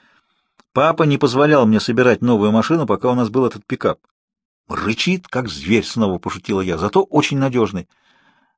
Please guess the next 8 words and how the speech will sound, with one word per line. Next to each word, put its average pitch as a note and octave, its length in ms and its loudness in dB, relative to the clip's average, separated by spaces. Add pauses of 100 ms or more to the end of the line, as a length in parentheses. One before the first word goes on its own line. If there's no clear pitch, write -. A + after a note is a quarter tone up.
"Этого C3+ 400 2
монстра B2 480 2
и G#2 60 2
танк C3+ 440 0
не B2+ 120 2
раздавит!" — G#2 520 0
усмехнулся F#2+ 500 -6
Джейкоб. F2+ 420 -6